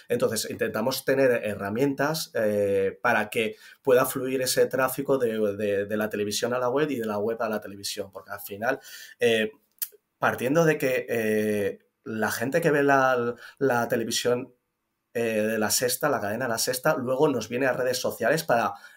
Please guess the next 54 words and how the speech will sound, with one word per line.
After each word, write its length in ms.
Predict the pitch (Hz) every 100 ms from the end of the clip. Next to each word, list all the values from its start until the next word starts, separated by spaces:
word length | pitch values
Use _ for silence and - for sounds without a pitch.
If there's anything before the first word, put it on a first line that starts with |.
| -
eh, 340 | 120 107 104
sobre 220 | 92 101 98
todo 160 | 117
en 140 | 123 117
Twitter, 300 | 131 156 160
pues 180 | 110
para 200 | - 101
alabarnos 540 | 95 98 131 160 185 190
o 100 | 127
para 220 | 104 101
criticarnos. 560 | 110 104 98 147 135 104
O 20 |
sea, 140 | 107
sigue 240 | - 120 139
siendo 280 | 147 151 143
nuestro 240 | 135 113
mismo 240 | 113 127
usuario. 360 | 120 120 120 113
Entonces 220 | 107 -
no 100 | 123
podemos 300 | 135 135 135
olvidarnos 520 | 131 131 131 135 143 143 - -
de 180 | - 120
que 100 | 107
la 140 | 101 98
gente, 500 | - 139 135 95 - - _ -
eh, 840 | 120 117 110 107 107 104 92 - _
consume 520 | - 110 104 147 156
el 80 | 151
contenido 840 | 151 143 139 131 127 135 156 - _ _
y 100 | 107
lo 120 | 107
puede 160 | 120 135
consumir 540 | 135 139 139 120 110
en 100 | 101
redes 180 | 110 117
sociales, 340 | 113 117 113
lo 80 | 104
puede 200 | 117 120
consumir 580 | 127 127 120 113 107 104 - -
en 140 | 117 110
la 100 | 107
web 220 | 120 123
o 80 | 110
lo 120 | 98
puede 140 | 127
consumir 400 | 160 - 135 127
en 120 | 113 104
La 120 | 104
Sexta, 320 | 120 - 160
pero 140 | 123
es 100 | 110
el 100 | 156
mismo. 440 | 151 160 143 -